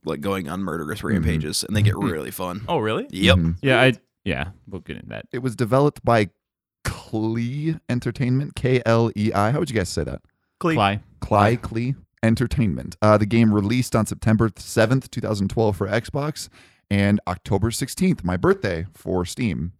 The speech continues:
Speaker 2: on
Speaker 3: Oh,
Speaker 2: two thousand.
Speaker 3: so it
Speaker 4: Happy
Speaker 3: came out on the
Speaker 4: birthday,
Speaker 3: X-
Speaker 4: dude.
Speaker 2: Well, yeah, yeah, it's in October, <laughs> but okay, thank you.
Speaker 3: <laughs>
Speaker 2: Uh, it follows the story of a nameless ninja in the present day and features a themed conflict between ancient ninja traditions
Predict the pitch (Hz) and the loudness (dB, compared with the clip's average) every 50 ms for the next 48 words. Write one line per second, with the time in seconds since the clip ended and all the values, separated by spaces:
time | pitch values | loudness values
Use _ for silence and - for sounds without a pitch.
0 | _ _ - 76 78 73 73 - _ _ _ _ - 214 143 - - - - - | _ _ -8 -6 -6 -6 -6 -8 _ _ _ _ -2 -2 -2 -2 -4 -8 -10 -2
1 | 139 123 120 175 254 269 131 127 120 113 107 101 - 123 107 107 127 185 - - | 2 4 4 6 6 4 6 6 6 4 4 4 4 2 2 4 2 0 2 2
2 | 117 110 95 90 110 147 165 139 107 95 117 156 147 120 107 95 - - - - | 0 0 2 2 2 2 2 2 2 2 2 0 0 0 -2 -4 -6 -10 -16 -20
3 | - _ _ _ _ _ _ _ _ _ _ _ _ _ 85 69 71 80 - 107 | -20 _ _ _ _ _ _ _ _ _ _ _ _ _ -6 -4 -4 -2 -2 -2
4 | 117 110 92 - - - 104 - - 107 107 - - 139 - - - - - - | 0 2 2 2 4 8 8 8 8 8 8 8 8 8 8 8 8 8 6 6
5 | - 214 180 123 104 95 - - - - - - - _ _ _ _ 120 117 120 | 4 4 4 2 0 0 0 -4 -8 -14 -16 -16 -20 _ _ _ _ 8 8 10
6 | - 131 - - 147 170 196 196 220 190 - - 156 147 147 139 123 117 107 104 | 10 8 8 8 6 6 6 4 0 -4 -2 0 2 2 4 4 4 4 4 4
7 | 107 113 123 147 180 196 202 220 208 - 147 123 123 120 113 101 123 131 123 - | 4 6 6 6 6 6 6 4 2 2 2 4 6 6 6 6 4 2 4 4
8 | 104 98 92 - - - 120 120 120 143 131 104 104 101 90 92 95 92 85 - | 4 4 4 2 2 4 4 4 4 2 0 0 0 2 2 2 2 0 0 0
9 | - 107 101 - - 104 101 85 82 - - - - 151 170 180 190 185 175 - | -2 -2 -2 -2 -4 -4 -2 -4 -4 -6 -10 -8 -4 -2 0 2 2 2 0 0
10 | - - 135 131 127 123 - 139 135 - - - - - 107 101 98 92 - - | -2 0 0 0 0 0 -2 -4 -4 -4 -6 -8 -8 -6 -6 -4 -4 -4 -4 0
11 | 113 120 131 - - - - 110 117 117 117 110 127 123 - - 113 98 87 117 | 0 0 0 0 -4 -2 0 2 2 2 2 2 0 -4 -4 -4 -6 -2 0 -2
12 | 131 - 165 156 160 170 160 | 0 0 0 0 0 -2 -2